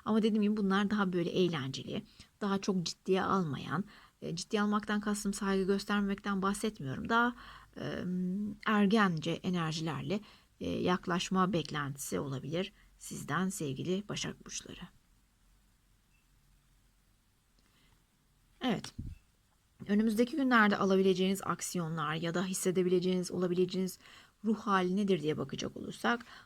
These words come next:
unutmayın hiçbir zaman bu sonuç kartlarınızda ikinizin arasında bir zaman sıra-, sıralaması ya da neden sonuç ilişkisi yok arkadaşlar. Bağımsız olarak tek tek bunları yorumladığım zaman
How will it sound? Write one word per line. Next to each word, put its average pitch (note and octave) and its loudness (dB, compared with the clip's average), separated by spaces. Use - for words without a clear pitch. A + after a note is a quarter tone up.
unutmayın A#3+ 2
hiçbir B3 -2
zaman G#3 4
bu A3 0
sonuç G#3+ 0
kartlarınızda F#3 -2
ikinizin F#3 -2
arasında F#3+ -2
bir G3 2
zaman G3 4
sıra-, F#3 2
sıralaması E3+ 0
ya G#3+ 2
da G3+ 4
neden F#3 4
sonuç F#3+ -2
ilişkisi F3 -2
yok F3+ 2
arkadaşlar. D#3 -2
Bağımsız A3 4
olarak F#3+ 2
tek A3 -4
tek - -4
bunları F3 -4
yorumladığım F#3+ 2
zaman D3+ -2